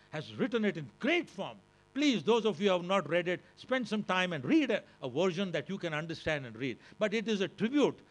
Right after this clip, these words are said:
ladies and gentlemen. Now, what is it that shapes the power?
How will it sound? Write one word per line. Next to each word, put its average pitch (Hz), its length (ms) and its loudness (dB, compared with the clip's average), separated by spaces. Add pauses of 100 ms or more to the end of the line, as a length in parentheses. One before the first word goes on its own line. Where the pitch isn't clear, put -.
ladies 165 320 4
and 131 100 -2
gentlemen. 110 360 -4 (2500)
Now, 277 100 2
what 254 320 4
is 339 140 6
it 302 160 4
that 285 160 6
shapes - 580 -2 (580)
the 226 120 -2
power? 175 460 -4